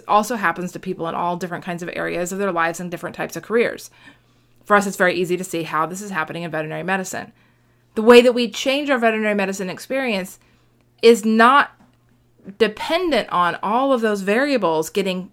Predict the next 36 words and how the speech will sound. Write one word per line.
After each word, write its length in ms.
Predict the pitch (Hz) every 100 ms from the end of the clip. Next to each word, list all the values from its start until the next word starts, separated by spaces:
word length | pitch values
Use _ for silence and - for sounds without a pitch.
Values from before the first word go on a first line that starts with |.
| _
fixed. 640 | - 302 - - - - _ _ _ - _ _ _ _
It's 140 | 226
not 200 | 254 254
dependent 680 | 240 240 - 349 339 175 - -
on 400 | 185 180 175 180 _ _ _ _
having 380 | - 202 220 226
more 120 | 214
staffing, 460 | 208 220 202 190 160
having 360 | 180 196 214 202
everybody 600 | 202 196 196 190 185 180 _ _ 196 175 _ _
better 340 | 196 202 202 196
trained, 580 | - 220 185 156 156
having 220 | 175 190 202
all 100 | 196
the 80 |
clients 480 | 196 214 202 196 196
behave 380 | - 185 190 190
nicely 380 | 190 196 196 196
and 100 | 185
respectfully, 800 | 180 - 190 190 180 170 135 -
the 120 | 175
schedule 380 | 175 - 202 202
being 460 | 196 180 175 - - _ _ -
perfectly 400 | - 220 208 202
aligned. 420 | 185 180 165 - - _
It's 240 | - 196 233
not 220 | 277 226
dependent 380 | 240 294 285 240
on 120 | 220
any 200 | 277 277
of 80 | 196
that. 240 | 160 - _ _ _ _ _ _ _ _ _
Having 300 | 247 233 240
a 60 | 214
better 220 | 214 202
day 560 | 196 262 277 170 -